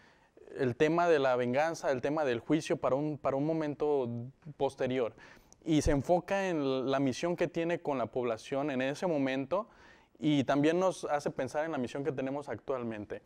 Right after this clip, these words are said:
Y fíjense que relacionado al templo, ¿verdad? Porque ahorita vamos a ver una sección donde Jesús actúa para purificar el templo, ¿no? Eh, me hizo pensar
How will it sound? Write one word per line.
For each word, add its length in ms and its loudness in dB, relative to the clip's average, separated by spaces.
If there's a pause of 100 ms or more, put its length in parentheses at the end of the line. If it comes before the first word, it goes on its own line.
(360)
Y 260 2
fíjense 380 0
que 320 2
relacionado 720 0
al 240 0
templo, 460 0
¿verdad? 240 0
Porque 180 -4
ahorita 220 0
vamos 180 -4
a 60 -4
ver 120 4
una 160 -4
sección 640 -6
donde 480 -2 (280)
Jesús 380 -2
actúa 640 -2 (300)
para 220 -2
purificar 500 -2
el 160 -2
templo, 420 -4
¿no? 260 -6 (340)
Eh, 280 4
me 180 2
hizo 280 0
pensar 540 -2